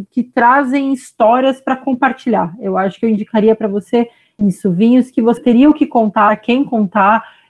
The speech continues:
e como você poderia dividir esse seu conhecimento com pessoas. Acho que mais até do que um vinho específico, acho mais, é, pensar nisso, assim, de coisas pra você compartilhar. Então, aí eu pensaria em regiões, assim, mais,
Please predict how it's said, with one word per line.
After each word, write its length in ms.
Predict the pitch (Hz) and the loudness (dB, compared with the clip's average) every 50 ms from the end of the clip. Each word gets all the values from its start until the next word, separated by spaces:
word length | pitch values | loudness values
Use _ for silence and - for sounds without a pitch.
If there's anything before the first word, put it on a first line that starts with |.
| _ | _
e 100 | - 220 - | -2 -2 0
como 280 | - 254 254 262 294 | 2 2 4 4 4
você 300 | 269 285 285 285 - 277 | 2 2 0 0 -2 -6
poderia 480 | 277 - 269 247 226 247 240 240 254 254 | -4 -2 -4 0 2 2 2 2 2 0
dividir 600 | 220 240 240 226 240 202 185 180 214 262 294 330 | 0 0 0 2 0 0 0 2 2 4 4 4
esse 220 | 311 285 277 277 - | 4 2 0 -4 -6
seu 140 | - 269 | -8 -8
conhecimento 440 | 262 - 247 220 - - 226 220 - | -6 -4 -4 -4 -4 -6 -10 -10 -8
com 120 | _ 240 220 | _ -6 -4
pessoas. 580 | - 254 - - 220 185 175 170 175 170 160 | -4 -4 -2 0 0 0 0 0 -2 -4 -4
Acho 300 | 202 - - 214 208 - | -6 -4 -4 -4 -4 -4
que 80 | _ 240 | _ -6
mais 240 | 240 262 311 427 440 | -2 0 0 2 2
até 280 | 440 427 - 359 330 | 0 0 0 0 0
do 100 | 277 302 | 0 0
que 180 | 302 - - 277 | -2 -2 -2 0
um 280 | 247 254 254 247 240 | 0 2 2 2 2
vinho 280 | 208 196 214 233 240 233 | 2 2 2 0 2 0
específico, 680 | 233 - - - 208 190 - - 233 247 247 - - 240 | 0 -2 -2 -6 -6 -6 -4 -4 -4 -4 -4 -6 -10 -10
acho 160 | 233 233 240 | -10 -6 -4
mais, 260 | 226 226 254 254 - _ _ _ _ _ _ _ _ _ _ _ _ _ | -4 -4 -4 -4 -8 _ _ _ _ _ _ _ _ _ _ _ _ _
é, 120 | - 214 208 | -2 -2 0
pensar 440 | 208 233 226 226 226 - - 240 | 2 2 0 0 0 -2 -2 0
nisso, 280 | 240 233 214 185 - 190 | 2 2 0 0 -2 -6
assim, 280 | 175 - - 185 175 170 | -10 -6 -8 -6 -6 -6
de 140 | 165 185 | -8 -10
coisas 420 | - _ _ 220 214 226 226 226 226 | -12 _ _ 0 2 2 0 -2 -4
pra 140 | _ - 220 | _ -4 -2
você 320 | 208 220 220 - - 220 | -2 -2 -4 -2 -4 -4
compartilhar. 840 | 214 - 233 226 220 - 220 208 214 - - 233 214 190 175 170 - - - - _ _ | -2 0 -2 -2 0 0 -2 -2 -2 -6 -6 -4 0 0 -2 -2 -4 -12 -20 -20 _ _
Então, 160 | _ 247 247 | _ 2 2
aí 100 | 240 240 | 4 4
eu 80 | 262 277 | 2 2
pensaria 420 | 277 294 294 - - 277 262 269 | 0 -2 -4 -4 -4 -4 -2 -2
em 80 | 277 277 | -2 -2
regiões, 720 | 240 247 277 262 226 240 254 226 226 254 269 262 233 196 | 0 0 0 0 0 0 0 2 2 2 0 0 -2 -2
assim, 400 | 202 190 - - 240 226 220 214 | -2 -6 -6 -4 -2 -2 0 0
mais, 560 | 202 202 202 202 202 202 196 190 - - - | 0 -2 -2 -2 -2 -2 -2 -4 -6 -10 -20